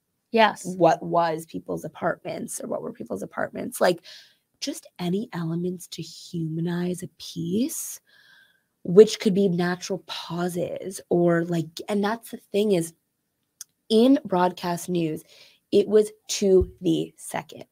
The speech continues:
Speaker 1: Yes.
Speaker 2: You were slated with ads, a, a, a package. People who studied or study journalism will know, like,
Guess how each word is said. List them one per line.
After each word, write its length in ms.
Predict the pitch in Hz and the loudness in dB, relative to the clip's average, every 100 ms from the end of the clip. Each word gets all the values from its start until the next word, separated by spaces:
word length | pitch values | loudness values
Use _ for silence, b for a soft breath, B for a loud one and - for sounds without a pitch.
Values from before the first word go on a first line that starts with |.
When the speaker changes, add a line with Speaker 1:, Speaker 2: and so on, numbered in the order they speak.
| _ _ - | _ _ 2
Speaker 1:
Yes. 340 | 233 139 - - | 4 4 0 -4
Speaker 2:
You 260 | 175 214 | 0 2
were 140 | 220 226 | 4 2
slated 840 | - - 196 175 175 190 202 214 - | 2 -2 4 6 8 6 4 2 -2
with 240 | 180 156 _ _ | -8 -8 _ _
ads, 580 | 175 170 170 180 208 196 - - | -4 0 2 4 4 0 -8 -8
a, 100 | - | -4
a, 180 | 180 175 | -2 -2
a 40 | 160 | -2
package. 640 | 180 160 160 185 185 185 | 2 4 4 2 0 0
People 380 | - 180 - 165 | -8 -4 0 0
who 240 | 165 160 | 2 0
studied 600 | - - 170 160 160 160 160 | -2 -4 -2 0 2 0 0
or 120 | 156 | -4
study 320 | 165 175 156 151 | -4 -6 -4 -4
journalism 480 | 151 151 160 160 | -4 -6 -8 -8
will 80 | 156 | -8
know, 280 | 143 139 151 | -8 -6 -6
like, 180 | 147 - | -6 -10